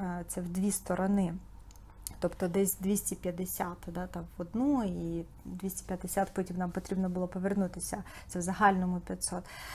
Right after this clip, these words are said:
Але все одно двісті п'ятдесят кілометрів, я тоді зрозуміла, вона, е, йшла, десь йшла, десь ночувала, все це в книжці описано. Це займало тижні, а ми це зробили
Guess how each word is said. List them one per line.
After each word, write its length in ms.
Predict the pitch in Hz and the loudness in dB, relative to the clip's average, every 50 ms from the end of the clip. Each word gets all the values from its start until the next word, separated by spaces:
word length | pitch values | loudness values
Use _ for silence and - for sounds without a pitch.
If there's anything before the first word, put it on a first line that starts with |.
| - - - - - - - - - - - - - | -8 -8 -8 -10 -10 -10 -12 -12 -12 -14 -14 -8 8
Але 500 | - - 208 208 233 247 247 233 220 208 | 12 12 12 12 12 12 10 10 10 8
все 260 | 196 - - - 226 | 10 10 10 10 10
одно 320 | 226 226 240 247 233 220 208 | 10 8 10 8 8 8 8
двісті 380 | 190 202 214 233 - - 220 | 6 6 4 4 4 4 2
п'ятдесят 440 | - 220 202 196 196 - - 196 - | 4 4 2 2 2 2 2 0 0
кілометрів, 640 | - - - 190 190 185 196 214 233 233 - 214 202 | 0 -4 -2 0 2 2 4 4 4 4 2 2 4
я 140 | 196 202 196 | 4 4 4
тоді 240 | 196 202 185 190 196 | 2 0 0 0 0
зрозуміла, 680 | 190 190 190 190 - 202 196 196 190 190 180 185 - - | 0 0 0 0 2 2 4 4 4 4 4 2 0 -2
вона, 760 | - 190 180 190 190 190 190 196 196 202 208 214 208 208 - - | -4 -2 0 2 4 4 6 6 6 6 6 6 4 4 2 0
е, 640 | - - - 190 190 190 190 185 185 185 185 180 | -2 -4 -2 0 0 2 2 2 2 2 2 2
йшла, 720 | 180 180 - - - 196 196 196 208 226 233 247 254 269 269 262 - - - - - 196 196 | 0 0 -2 -2 -2 2 2 4 6 6 6 6 6 6 4 0 -4 -10 -10 -8 -4 -4 -2
десь 280 | 180 196 196 - - | 0 0 0 0 0
йшла, 520 | 185 180 - - - 208 214 220 233 233 226 | -2 -2 -2 0 2 4 6 8 8 8 6
десь 300 | 196 202 202 196 - - | 6 4 2 2 0 -2
ночувала, 1000 | 185 185 - - - 185 175 180 196 202 214 220 220 214 208 202 196 190 190 | -2 -2 -2 -4 -4 -2 0 2 4 4 4 4 4 4 4 4 4 4 2
все 180 | 190 - - 190 | 2 0 -2 -4
це 140 | - - 190 | -2 -4 -4
в 60 | 190 | -2
книжці 440 | - 214 202 202 - - - - 180 | 0 2 2 2 2 0 -2 -2 -2
описано. 680 | 180 - - 220 226 - - - 208 196 190 190 185 185 - - - - - - - - - - - - - 196 196 | -2 -2 -2 -2 0 0 2 2 4 4 4 4 4 2 -2 -6 -10 -10 -12 -12 -14 -16 -16 -16 -12 -6 -4 0 4
Це 140 | - 226 220 | 4 6 8
займало 920 | 202 233 226 220 220 214 214 220 214 208 208 208 202 202 196 202 196 190 | 8 8 8 8 6 6 6 8 8 6 6 6 6 4 4 4 4 2
тижні, 880 | 185 - - 208 202 196 196 190 180 - 214 208 214 233 254 285 349 359 - - - - - - - - - - - - - - - - - | 2 0 0 2 4 4 4 2 2 2 2 2 2 2 2 2 2 0 -4 -10 -14 -14 -14 -12 -12 -12 -14 -14 -14 -16 -16 -16 -2 6 8
а 160 | 214 214 208 | 8 10 10
ми 200 | 220 240 285 285 | 10 10 8 8
це 320 | 285 - 247 240 240 240 | 8 6 4 4 4 4
зробили 800 | 214 208 214 208 202 185 208 208 208 208 208 202 202 196 196 190 | 2 2 0 0 2 4 4 4 4 4 4 4 4 4 2 2